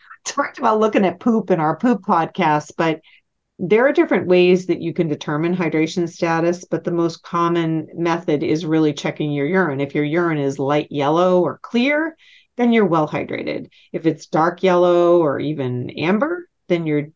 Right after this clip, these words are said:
dehydrated. And so one thing to keep in mind is if I take a B complex vitamin, that makes your urine bright yellow at first. So that's just your body flushing out what part of that vitamin you're not using, 'cause it's a water-soluble vitamin. But,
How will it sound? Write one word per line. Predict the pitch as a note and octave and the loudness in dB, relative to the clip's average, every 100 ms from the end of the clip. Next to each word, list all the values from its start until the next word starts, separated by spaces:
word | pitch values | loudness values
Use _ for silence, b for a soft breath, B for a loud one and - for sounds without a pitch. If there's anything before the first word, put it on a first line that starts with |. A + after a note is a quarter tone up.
| - | -8
dehydrated. | D3+ D3 - - - - - b b _ - | -8 -8 -16 -14 -12 -12 -14 b b _ -8
And | D#3 D#3+ | -4 -4
so | - F#3+ E3 D#3+ D#3 D#3 | 0 2 4 4 2 0
one | F3+ F3+ F#3 F#3+ | -4 0 0 0
thing | F#3+ F#3 F3+ | 0 -2 -2
to | E3+ | -4
keep | F#3+ F3+ | -6 -2
in | D#3+ | -2
mind | E3 E3+ F3 | 0 0 0
is | E3 D#3+ | 0 0
if | D3+ - | -2 -2
I | D3+ | -4
take | D#3 F3 | -2 -4
a | D#3+ | -4
B | D#3+ D#3 D3+ D#3+ - - | -4 -2 -2 -2 -6 -8
complex | D#3 D#3 D#3 - | -6 -4 -8 -6
vitamin, | D#3+ D#3 F#3 A3 A3 - | -2 0 2 2 2 -2
that | E3 | -2
makes | E3 D3+ - | -2 -6 -6
your | C#3+ | -6
urine | D3+ C#3+ C#3 C#3 | -4 -6 -6 -6
bright | - C#3+ C#3+ - | -6 -4 -4 -6
yellow | C#3+ C3+ D#3 F3 | -6 -2 0 0
at | - | 0
first. | - E3+ F#3+ D#4 - - _ B B B B | -4 -2 0 -2 -8 -16 _ B B B B
So | - F#3+ | 0 2
that's | F3+ F3+ F3+ - | 4 2 0 -8
just | D#3+ - | -8 -6
your | D#3 | -4
body | D3 C#3+ | -2 -4
flushing | C#3+ E3+ C#3 - D3 | -6 -6 -8 -8 -6
out | C#3+ D#3 | -4 -4
what | - D#3 | -4 -6
part | - D#3+ D3 | -2 -2 0
of | C3+ | 0
that | C#3+ C#3+ | -2 -2
vitamin | C#3+ D3+ D#3+ D#3 | -4 -2 -2 -2
you're | D3 | -4
not | D3 - | -6 -6
using, | C#3 C#3+ D#3 F#3+ A#3+ | -6 -6 -2 0 0
'cause | G#3 D3 | -2 -6
it's | C#3 | -8
a | C#3+ | -6
water-soluble | C#3 C3+ C#3 - C#3+ D3 B2+ C3+ | -2 -2 -2 -2 -2 0 -2 -4
vitamin. | C3 C3 C#3+ F#3 G3 | -4 -4 0 2 2
But, | F#3+ C#3+ C#3+ | 2 2 -2